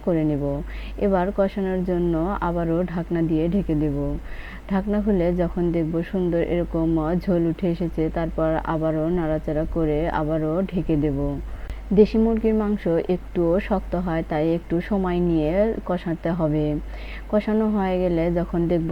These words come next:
এরকম গামাখা ভাব হয়ে এসেছে, তখন দিয়ে দিব আগে থেকে সেদ্ধ করা ছিলে রাখা আলু। আলুগুলো বেশি ম্যাশ করা যাবে না, একটু গোটা গোটায় রাখতে হবে, তাহলে খেতে ভালো লাগবে। আলুর সঙ্গে মাংসগুলো ভালোভাবে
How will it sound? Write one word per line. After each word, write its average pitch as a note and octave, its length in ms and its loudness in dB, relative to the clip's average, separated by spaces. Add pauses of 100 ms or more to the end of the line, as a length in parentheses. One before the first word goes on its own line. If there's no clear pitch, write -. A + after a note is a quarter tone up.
এরকম E3 440 0
গামাখা F3 480 -2
ভাব F3 260 0
হয়ে E3 220 0
এসেছে, E3 360 -2 (240)
তখন F3 240 -2 (100)
দিয়ে E3 200 2
দিব D#3+ 180 0 (200)
আগে F3 240 0
থেকে D#3 360 -2
সেদ্ধ E3 300 0 (120)
করা D3+ 240 2
ছিলে E3+ 320 0
রাখা D#3 260 -2 (100)
আলু। D3+ 320 2 (540)
আলুগুলো G3 460 4
বেশি F3 300 2
ম্যাশ E3 280 2
করা D#3+ 240 0
যাবে D3+ 280 2
না, C#3+ 120 0 (120)
একটু F#3 260 -2
গোটা E3+ 280 2
গোটায় D#3+ 340 2
রাখতে F3 300 -2
হবে, D3 300 0
তাহলে E3 320 2
খেতে E3 300 0
ভালো D#3+ 260 2
লাগবে। D3 380 0 (1000)
আলুর A3+ 280 2
সঙ্গে G#3 400 2
মাংসগুলো F3+ 580 2
ভালোভাবে F#3 800 0